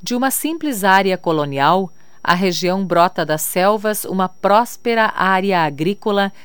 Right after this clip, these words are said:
graças ao empenho e à decisão deste Juncker. Em mil oitocentos e sessenta,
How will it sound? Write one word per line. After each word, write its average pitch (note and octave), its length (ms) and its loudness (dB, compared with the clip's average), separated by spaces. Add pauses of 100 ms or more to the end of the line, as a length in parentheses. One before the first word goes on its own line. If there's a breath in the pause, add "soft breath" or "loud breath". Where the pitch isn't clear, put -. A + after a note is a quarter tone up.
(100)
graças G#3 640 -2
ao A3 140 2
empenho F#3 580 -2 (200 loud breath)
e D#3+ 160 0
à C#3+ 80 0
decisão E3 640 -4
deste F3+ 540 -4
Juncker. E3+ 520 -2 (720 soft breath)
Em A3+ 140 0
mil C4 200 0
oitocentos F#3+ 760 -4
e G3 60 -4
sessenta, G#3+ 760 -2